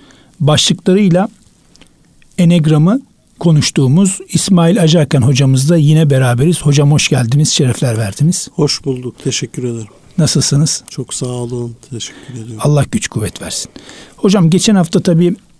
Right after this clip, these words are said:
Speaker 1: belli başlıkları konuşmuştuk. Ancak, e, tabii yetirememiştik. E, konu da çok değerli ve önemli.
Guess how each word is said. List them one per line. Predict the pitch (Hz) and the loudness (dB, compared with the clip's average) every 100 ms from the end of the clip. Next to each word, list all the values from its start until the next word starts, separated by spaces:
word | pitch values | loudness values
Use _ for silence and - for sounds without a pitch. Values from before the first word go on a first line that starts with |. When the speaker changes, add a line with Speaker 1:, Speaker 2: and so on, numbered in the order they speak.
| _ _ _ _ - - - - | _ _ _ _ -20 -20 -20 -4
Speaker 1:
belli | 143 160 160 165 190 - _ _ _ _ - | 0 2 4 2 0 -8 _ _ _ _ -4
başlıkları | 156 147 - 202 156 143 - 151 151 | 0 0 0 0 0 -2 0 0 2
konuşmuştuk. | 147 147 - 175 - - 151 - _ _ - | 2 0 2 2 2 -2 -6 -10 _ _ -4
Ancak, | 170 156 160 151 - _ _ _ _ - | 0 2 0 -2 -8 _ _ _ _ -6
e, | 139 135 | -4 -4
tabii | - 156 156 | -2 2 2
yetirememiştik. | 151 - 156 160 120 - - 147 - - | 2 2 2 4 2 0 -2 -4 -6 -10
E, | 151 107 107 113 | -8 -6 -6 -8
konu | - 156 156 | 0 2 4
da | 147 | 2
çok | - 156 - | 2 -2 0
değerli | 147 147 151 175 170 | 0 2 2 2 2
ve | 131 113 - _ - - | 0 -2 -8 _ -10 0
önemli. | 156 147 113 131 | 2 2 2 0